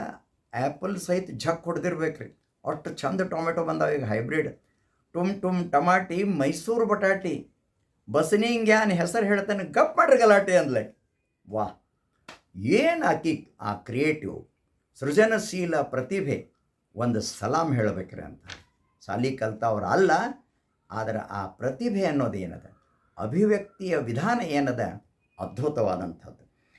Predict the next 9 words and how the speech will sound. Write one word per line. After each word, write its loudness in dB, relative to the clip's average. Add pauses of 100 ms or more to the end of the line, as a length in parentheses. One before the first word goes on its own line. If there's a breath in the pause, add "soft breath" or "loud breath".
(120)
ಅದಕ್ಕಾಗಿ 0 (800)
ಅವ 4
ಹೇಳ್ತಾನೆ, 0 (680)
ಆ, -2 (140)
ಯಾ-, -2
ಒಡಪು -2
ಹೇಳೋದು, 2
ಕೇಳೋದು, -2
ಹಿಂಗೆ -2